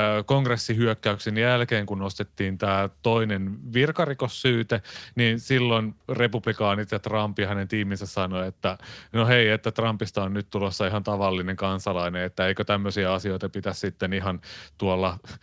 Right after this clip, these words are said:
<laughs> normaalissa tuomioistuimessa eikä tämmöisen virkarikosprosessin kautta. Ja nyt kun sitten tätä ajetaan tämmöisen normaalin oikeuskäsittelyn ja normaalin tuomioistuinprosessin kautta, niin sitten ollaan sitä mieltä, että hei, tää olikin presidenttiaikana, että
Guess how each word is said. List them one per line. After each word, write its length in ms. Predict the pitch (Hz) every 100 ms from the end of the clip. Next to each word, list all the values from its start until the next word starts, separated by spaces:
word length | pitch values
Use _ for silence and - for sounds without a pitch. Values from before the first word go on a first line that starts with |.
| -
<laughs> 360 | - - - 139
normaalissa 540 | 131 156 143 123 113 -
tuomioistuimessa 920 | 123 117 110 95 101 - 95 101 101
eikä 140 | 104 107
tämmöisen 320 | 107 107 101
virkarikosprosessin 960 | 104 104 95 87 85 - 98 104 110 98
kautta. 500 | 107 98 95 - 101 - - -
Ja 80 | 113
nyt 180 | 127 -
kun 100 | 117
sitten 180 | -
tätä 240 | 120 113 113
ajetaan 340 | 123 113 107
tämmöisen 460 | 104 101 104 107 101 _ 104
normaalin 460 | 101 101 110 135 185
oikeuskäsittelyn 920 | 220 226 185 208 196 - 190 185 180
ja 200 | 180 180 -
normaalin 540 | 160 170 156 156 156 151
tuomioistuinprosessin 1000 | 160 147 135 135 135 127 127 - 131 123
kautta, 420 | 139 117 - 117 - -
niin 60 | 120
sitten 280 | 135 - 127
ollaan 180 | 120 117
sitä 220 | 123 117
mieltä, 320 | 110 98 107
että 200 | 104 -
hei, 360 | 139 147 98 87 - -
tää 120 | 113
olikin 200 | 107 110
presidenttiaikana, 1000 | 160 160 135 120 - - 127 139 120 123
että 200 | -